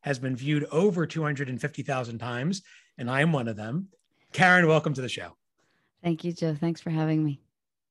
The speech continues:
Speaker 1: So what do you wish more people knew?
Speaker 2: I wish more people were easier on themselves because they knew that they were doing a lot better than they thought.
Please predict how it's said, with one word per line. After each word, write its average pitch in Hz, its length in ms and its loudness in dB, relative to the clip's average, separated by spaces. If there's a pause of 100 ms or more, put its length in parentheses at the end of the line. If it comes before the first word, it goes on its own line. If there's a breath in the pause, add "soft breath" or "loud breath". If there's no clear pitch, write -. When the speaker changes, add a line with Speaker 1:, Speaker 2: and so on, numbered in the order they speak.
Speaker 1:
So - 160 0
what 165 100 2
do 226 60 0
you 202 100 0
wish 156 220 -2
more 123 100 -4
people 120 220 -10
knew? 98 180 -10 (640)
Speaker 2:
I 196 60 -2
wish 214 200 0
more 185 160 0
people 165 380 -2
were 156 180 -2
easier 165 380 -2
on 156 160 0
themselves 156 460 -2
because 156 340 -4
they 151 180 -2
knew 170 300 0
that 147 180 -6
they 151 120 -2
were 151 120 0
doing 156 320 2
a 139 60 0
lot 151 260 0
better 147 240 -2
than 151 140 -4
they 139 140 -4
thought. - 320 -8